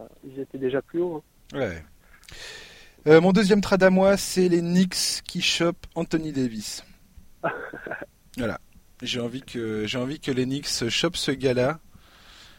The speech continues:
Speaker 2: Euh,
Speaker 1: Ouais.
Speaker 2: et, et ça va faire écho à mon agent libre de tout à l'heure, je, j'annonce. C'est, c'est, c'est, <laughs> c'est, c'est un projet, une discussion en plusieurs étapes que je vais entamer avec vous.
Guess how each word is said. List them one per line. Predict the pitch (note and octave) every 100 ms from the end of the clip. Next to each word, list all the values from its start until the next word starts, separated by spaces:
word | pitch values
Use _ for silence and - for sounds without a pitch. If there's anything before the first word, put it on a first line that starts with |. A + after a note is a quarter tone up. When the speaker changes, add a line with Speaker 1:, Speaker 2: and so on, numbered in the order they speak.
| -
Speaker 2:
Euh, | B2+ A#2+
Speaker 1:
Ouais. | B2
Speaker 2:
et, | C#3+ D3
et | D3+
ça | -
va | D3 D3+
faire | E3+ D3+
écho | D#3+ - - E3+
à |
mon | C#3+ C#3
agent | C#3+ C#3
libre | C#3+ D3+ C3+
de | B2
tout | A#2+ B2
à | B2
l'heure, | A#2 C3
je, | A2
j'annonce. | G2 C3+ B2 C#3+ - - -
C'est, | - - A2 A2 - - - - -
c'est, | - C3
c'est, | - D3
<laughs> | C3+
c'est, | - - F3 D#3+ - - - - -
c'est | - D3
un | D#3
projet, | - F3 A#2+ C#3 F#3 - - A#2
une | E3
discussion | E3 F3 F3+ E3+ F#3+
en | F3
plusieurs | - D#3 E3 D#3
étapes | D3 D3+ -
que | B2+
je | B2
vais |
entamer | B2+ C#3 C3+
avec | C3 A#2
vous. | A2 A#2